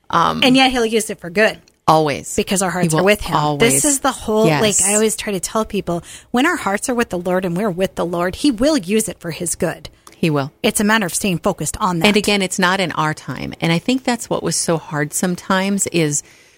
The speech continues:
Speaker 1: we had something that we visualized. We wanted this to happen and we wanted to happen in this amount of time. It's not our time.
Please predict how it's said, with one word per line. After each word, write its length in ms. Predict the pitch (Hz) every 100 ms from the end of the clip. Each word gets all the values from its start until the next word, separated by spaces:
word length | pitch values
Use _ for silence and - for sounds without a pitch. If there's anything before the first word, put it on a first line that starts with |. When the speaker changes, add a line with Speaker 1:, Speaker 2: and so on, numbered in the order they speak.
| _
Speaker 1:
we 220 | 175 202 190
had 480 | 185 160 156 160 - _ _
something 520 | - 190 170 - 165 160
that 220 | 156 -
we 360 | 170 147 147 - _ _ _ -
visualized. 840 | 160 190 160 147 135 - - - - _ _ _ _ _ _ _ _ -
We 460 | 160 170 165 160 -
wanted 480 | 156 160 165 160 151
this 180 | 160 -
to 80 | 151
happen 320 | 156 135 139
and 60 | 147
we 80 |
wanted 260 | 147 160 160
to 60 | 156
happen 440 | 165 156 151 151 -
in 280 | 160 151
this 280 | 143 165 -
amount 280 | 160 151 139
of 60 | 139
time. 320 | - 143 131 - _ _ _ _ _ _ -
It's 160 | -
not 160 | 190 170
our 120 | 143
time. 320 | 131 151 -